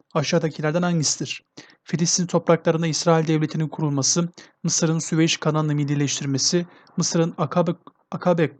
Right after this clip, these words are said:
Körfezi'ni İsrail'e kapatması, Filistin Kurtuluş Örgütü'nün kurularak Ürdün'e yerleşmesi, İsrail'in Sina Yarımadası'nı ele geçirmesi.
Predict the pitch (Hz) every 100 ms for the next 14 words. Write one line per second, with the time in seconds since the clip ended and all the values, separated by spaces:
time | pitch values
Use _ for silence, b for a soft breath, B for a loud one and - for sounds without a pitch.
0 | - - 147 - 147 143 160 135 - _
1 | b - 175 - 156 143 - 143 139 139
2 | 131 180 175 B B - 165 165 175 160
3 | 165 - 165 165 - 156 151 156 156 147
4 | 151 151 156 - 165 147 156 139 135 139
5 | 147 - 170 - 180 180 - _ 165 -
6 | 165 160 160 165 - 147 160 165 156 147
7 | 139 151 160 151 143 - 139 131 -